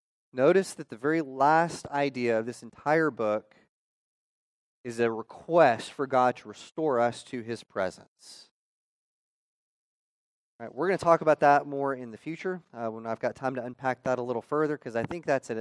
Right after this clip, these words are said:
a vital point, is what does it mean for us to have God's presence be with us? In fact, the reason I end every sermon as I do with the blessing from the book of Numbers, uh, is because it's about that exact point, right?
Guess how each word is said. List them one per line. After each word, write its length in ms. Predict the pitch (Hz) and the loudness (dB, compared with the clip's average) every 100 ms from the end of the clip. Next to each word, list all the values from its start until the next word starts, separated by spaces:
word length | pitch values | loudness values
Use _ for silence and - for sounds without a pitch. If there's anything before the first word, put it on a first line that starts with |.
| - | -6
a 140 | 120 | -6
vital 440 | 107 113 135 143 135 | -6 2 6 6 4
point, 420 | - 120 107 107 _ _ _ | -2 -8 -8 -8 _ _ _
is 80 | 120 | -10
what 80 | 127 | -4
does 140 | 156 | -4
it 100 | 156 | -4
mean 180 | 147 143 | -6 -6
for 160 | 131 139 | -2 -2
us 140 | 131 | -2
to 80 | 123 | -2
have 100 | 117 | -2
God's 320 | 123 120 120 | 2 2 0
presence 560 | - 127 117 113 107 _ - | -6 -2 -2 -4 -14 _ -16
be 160 | 107 | -14
with 280 | 98 101 - | -8 -8 -8
us? 440 | 98 87 - - - _ _ | -10 -12 -12 -20 -20 _ _
In 60 | 139 | -2
fact, 180 | 139 | -2
the 80 | 135 | 0
reason 380 | 123 175 196 175 | -6 -4 -4 2
I 140 | 143 | 2
end 280 | 127 143 151 | 2 0 4
every 220 | 143 135 | 4 2
sermon 340 | - 139 143 147 | -4 -4 -2 -2
as 120 | 131 | 0
I 100 | 117 | 0
do 180 | 110 135 | 0 -4
with 140 | 139 | -4
the 80 | 123 | -6
blessing 560 | 110 127 139 - 156 143 | -4 0 0 0 -6 -6
from 160 | 131 | -8
the 80 | 117 | -6
book 180 | 127 127 | -6 -6
of 60 | |
Numbers, 640 | 110 131 165 180 165 - - _ _ _ 131 | -2 -2 0 -2 -2 -14 -20 _ _ _ -2
uh, 60 | |
is 180 | 123 120 | -2 -2
because 300 | 123 131 117 | -10 -10 -8
it's 120 | 123 | -6
about 400 | 120 123 123 131 | -4 2 2 2
that 180 | 131 123 | 2 2
exact 420 | 120 113 110 - | 0 0 -2 -2
point, 300 | - 98 87 - | -18 -18 -18 -4
right? 320 | 120 123 | -2 -2